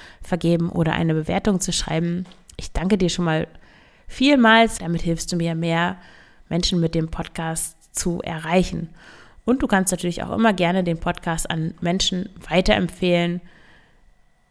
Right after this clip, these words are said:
denen der Podcast helfen würde.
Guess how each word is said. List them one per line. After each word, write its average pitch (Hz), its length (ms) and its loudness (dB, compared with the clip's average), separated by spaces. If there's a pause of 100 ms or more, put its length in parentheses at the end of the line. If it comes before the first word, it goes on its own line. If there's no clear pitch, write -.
denen 214 680 4 (560)
der 165 100 2
Podcast 170 640 -2
helfen 196 500 4
würde. 165 420 0